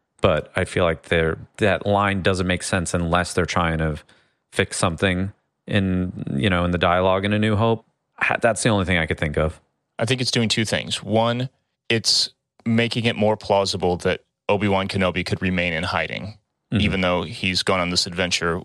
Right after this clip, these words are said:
Speaker 2: with a princess, you know, daughter of a senator. And then it continues that secrecy that they need, even when sending this first transmission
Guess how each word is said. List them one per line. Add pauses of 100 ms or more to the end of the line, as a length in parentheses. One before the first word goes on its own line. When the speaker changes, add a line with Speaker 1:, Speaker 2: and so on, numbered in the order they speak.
Speaker 2:
with (220)
a
princess, (460)
you
know,
daughter
of
a
senator. (340)
And
then (760)
it
continues
that (400)
secrecy
that
they
need, (300)
even
when (260)
sending
this
first
transmission